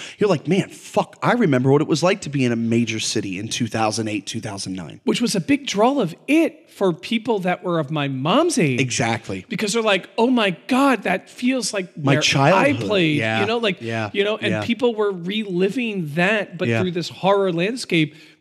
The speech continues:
Speaker 2: This was like, "Hey, I'm reliving the Great Depression, but through this murder mystery." So it's the first time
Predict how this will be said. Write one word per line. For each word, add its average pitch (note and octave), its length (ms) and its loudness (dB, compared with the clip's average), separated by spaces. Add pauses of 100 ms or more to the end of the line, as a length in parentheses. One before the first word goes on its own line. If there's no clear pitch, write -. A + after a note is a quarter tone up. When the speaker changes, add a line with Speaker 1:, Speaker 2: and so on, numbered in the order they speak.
Speaker 2:
This G3 200 -2
was B3+ 160 -4
like, F3+ 180 0
"Hey, F#3 300 0
I'm G3+ 180 0
reliving G#3+ 580 -2
the F3 80 -4
Great E3+ 300 -2
Depression, E3+ 640 -2 (260)
but E3 140 -10
through F3+ 140 -2
this D#3+ 200 -2
murder G3+ 400 0
mystery." D#3 540 0
So F3 160 -6
it's E3 100 -10
the G3 80 -6
first A#3 320 -4
time F3+ 300 -2